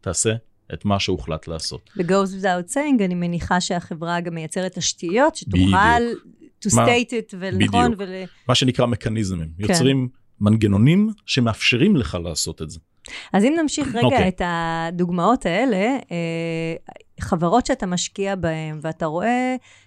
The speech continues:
Speaker 2: תהליכים מעניינים שהם עושים, שאתה אומר, "הנה, אלה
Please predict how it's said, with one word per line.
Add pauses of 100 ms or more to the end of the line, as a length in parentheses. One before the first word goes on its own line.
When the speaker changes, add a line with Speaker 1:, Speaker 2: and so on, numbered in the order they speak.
Speaker 2:
תהליכים
מעניינים
שהם
עושים,
שאתה
אומר, (520)
"הנה, (120)
אלה